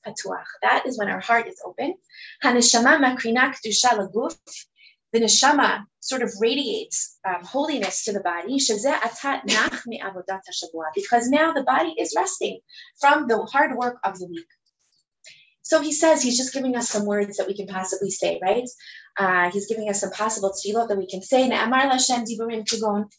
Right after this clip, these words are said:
Talk to Hashem and say, "Ribbono shel olam, kol kach chikiti l'shabbat, lahargish yoter krovai lacha," right? Can you imagine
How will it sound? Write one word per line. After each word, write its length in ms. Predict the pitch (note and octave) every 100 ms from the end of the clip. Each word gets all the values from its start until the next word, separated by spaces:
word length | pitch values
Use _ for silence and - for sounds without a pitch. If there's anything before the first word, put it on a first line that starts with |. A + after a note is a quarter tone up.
| -
Talk 240 | D#4 G#4
to 80 | -
Hashem 320 | G4 F#4 F4+
and 160 | D4 C#4
say, 160 | C#4+ C4+
"Ribbono 420 | A#3+ D4 D4 C#4+
shel 120 | C#4
olam, 360 | B3+ A#3+ A3+ A3 _ _ -
kol 160 | C4+
kach 300 | C4+ F#4 G4
chikiti 920 | D4 B3 B3 - A#3+ A#3+ - D4+ D#4 B3
l'shabbat, 520 | A3+ G#3 F#3 F#3+ F3 - - - -
lahargish 440 | G3 G3 G#3 D4 A#3+
yoter 300 | G#3 A#3 G#3+ G#3
krovai 320 | F#3+ F3+ F3
lacha," 280 | F3+ F3+ F3+
right? 240 | G#3+ B3
Can 100 | B3+
you 80 | B3+
imagine 320 | B3 A#3+